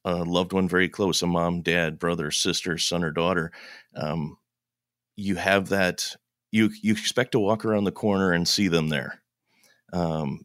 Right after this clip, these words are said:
and when they're not there, your heart drops every time. And so the family's doing well. Ever-, mom's doing great. My sisters are doing well. Um, I'm doing well. We're grieving, but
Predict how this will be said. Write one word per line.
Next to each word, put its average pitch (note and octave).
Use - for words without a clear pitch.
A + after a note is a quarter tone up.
and E2+
when F#2+
they're F#2+
not G#2+
there, F#2
your E2+
heart F2+
drops E2
every E2+
time. C2+
And F2
so E2+
the G2
family's G#2+
doing C3
well. A2
Ever-, F2+
mom's G2+
doing G#2+
great. G2+
My F2
sisters F#2
are F#2+
doing F#2+
well. F#2
Um, E2+
I'm F#2
doing F#2
well. F2+
We're F#2
grieving, G2
but -